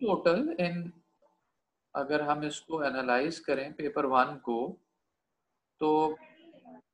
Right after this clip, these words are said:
जो main fields हैं वो micro and macro economics है,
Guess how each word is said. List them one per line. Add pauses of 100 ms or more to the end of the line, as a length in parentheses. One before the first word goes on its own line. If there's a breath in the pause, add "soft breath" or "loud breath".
(140)
जो
main
fields
हैं
वो
micro
and
macro
economics
है,